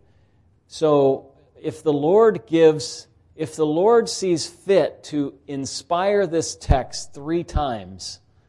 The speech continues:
you think we should pay attention? <laughs> Yeah, he's repeating himself, not to be repetitive, but for a reason. So how do we title this parable? We read it a, a few times and we think, "Hmm."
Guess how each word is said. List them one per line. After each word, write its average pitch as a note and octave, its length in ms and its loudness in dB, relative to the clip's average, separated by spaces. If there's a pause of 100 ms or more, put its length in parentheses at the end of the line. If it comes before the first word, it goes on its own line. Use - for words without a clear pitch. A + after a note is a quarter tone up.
(760)
you - 60 -20
think B2+ 160 -16
we B2+ 60 -14
should A2 160 -20
pay B2 160 -6
attention? B2+ 500 -14
<laughs> - 60 -4 (1080)
Yeah, G2 160 -20
he's G2 200 -20
repeating A2 420 -10
himself, G2 640 -12 (540)
not A2+ 380 -8
to A2+ 80 -14
be A#2+ 160 -2
repetitive, G2+ 760 -6
but G#2 220 -10
for G#2+ 340 -12
a G2+ 100 -12
reason. G#2+ 520 -2 (1500)
So - 160 -10
how D#3 140 -2
do G3 60 4
we E3+ 100 8
title D3+ 460 2
this G#2 180 -4
parable? G2 480 -6
We G#2 120 -6
read C#3 260 4
it C3+ 100 2
a, A#2 120 -4
a A2+ 100 -20
few A#2+ 180 -6
times B2+ 560 -4
and A2 100 -10
we G2 120 -12
think, G#2+ 320 -12
"Hmm." A#2+ 220 -10